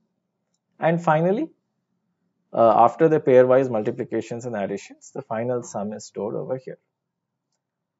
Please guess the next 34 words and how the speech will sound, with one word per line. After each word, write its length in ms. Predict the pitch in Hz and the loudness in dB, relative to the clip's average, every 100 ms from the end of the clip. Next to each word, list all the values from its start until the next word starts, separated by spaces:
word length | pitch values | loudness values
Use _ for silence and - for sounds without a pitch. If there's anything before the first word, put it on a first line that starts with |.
| _ _ _ | _ _ _
So 140 | - 247 | 0 2
when 160 | 247 | 4
arrays 400 | - 143 208 262 | 6 6 6 4
are 100 | 233 | 2
large, 540 | 143 131 151 113 110 - | 6 8 8 8 2 -2
let's 220 | 127 - | -4 -2
say 80 | 196 | 0
they 120 | 175 | 0
are 60 | |
very 300 | 131 113 156 | 0 2 4
large, 360 | 147 104 101 - _ - | 4 2 0 -4 _ -8
they 80 | 117 | -4
are 100 | 117 | -2
much 320 | 113 127 - | -2 -6 -4
larger 500 | 110 104 107 127 131 | -2 -2 0 0 -2
than 380 | - 110 117 117 | -2 -4 -4 -6
the 100 | 110 | -8
size 460 | - 98 107 110 | -6 -4 -4 -6
of 160 | - _ | -14 _
the 120 | 104 | -12
cache. 540 | - 117 110 95 - _ _ _ _ _ _ _ _ | -2 0 0 -4 -18 _ _ _ _ _ _ _ _
So 180 | - 220 | -4 -2
this 300 | 170 208 - | 2 0 0
will 160 | 247 185 | -2 0
actually 440 | 147 - 196 196 | -2 -2 -2 0
lead 380 | 139 131 170 - | 0 -2 -4 -8
to 160 | 156 | -6
a 100 | 156 | -6
very 400 | 117 113 123 139 - | -4 -4 -2 -6 -10
inefficient 800 | 120 110 113 135 - 131 127 117 - _ _ _ _ _ _ _ _ | -10 -10 -10 -12 -8 -6 -6 -8 -20 _ _ _ _ _ _ _ _
traversal, 560 | - 110 110 107 123 117 | -4 0 0 0 -4 -4
so 160 | - 98 | -6 -10
to 160 | 92 | -10
speak, 400 | - - 170 175 | -10 -2 -2 -2